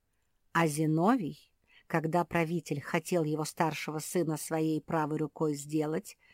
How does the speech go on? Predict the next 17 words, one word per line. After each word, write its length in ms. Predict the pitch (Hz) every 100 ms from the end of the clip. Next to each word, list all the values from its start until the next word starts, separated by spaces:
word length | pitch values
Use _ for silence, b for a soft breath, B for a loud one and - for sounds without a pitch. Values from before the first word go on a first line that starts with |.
| b
заявил: 640 | 151 160 175 165 147 143 - _ _ _
«Нет, 400 | 190 196 185 - _ _ _ _ _
ищи 300 | 226 202 254
себе 260 | - 190 185
другого 380 | 175 165 160
прислужника. 840 | 151 170 160 170 151 165 147 156 160 _ _ _ -
Не 200 | 190 233
желаю, 400 | 220 220 180 156
чтобы 320 | 147 180 165
мой 200 | 160 160
сын 360 | - - 233 233 B B B
набрался 600 | 170 175 165 170 151 156
в 80 | 147
твоем 400 | 160 165 160 156
дворце 440 | 151 165 - -
плохих 500 | 208 151 139 - 160
замашек». 640 | 143 156 147 143 - -